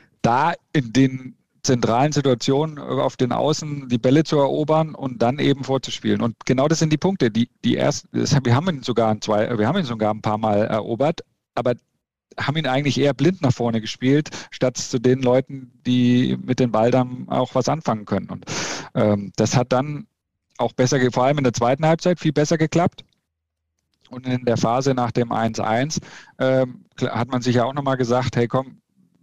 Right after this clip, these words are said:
das macht man auch, machen wir auch mal gerne, wenn, wenn man mal ein Tor macht, äh, dass man dann nochmal so ein paar Minuten drauf geht,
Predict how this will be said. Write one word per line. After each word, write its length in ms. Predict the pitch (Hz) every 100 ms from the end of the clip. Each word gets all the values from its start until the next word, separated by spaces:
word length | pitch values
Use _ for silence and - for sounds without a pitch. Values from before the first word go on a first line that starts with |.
| _ _
das 260 | - 113 -
macht 220 | 113 -
man 140 | 120 113
auch, 180 | 117
machen 180 | 123 120
wir 100 | 120
auch 140 | 110 127
mal 180 | 139
gerne, 360 | 127 131 135 131
wenn, 260 | 123 123 120
wenn 120 | 123
man 100 | 123
mal 60 | 123
ein 80 | 123
Tor 160 | 127
macht, 240 | 127 123 - - - - -
äh, 260 | 113 120 117
dass 180 | 120
man 80 | 123
dann 120 | 120 123
nochmal 380 | 123 123 120 113 -
so 260 | - 123 117
ein 120 | 113
paar 160 | 127 127
Minuten 580 | 123 131 131 123 123 - _
drauf 320 | - 110 147
geht, 300 | - 131 151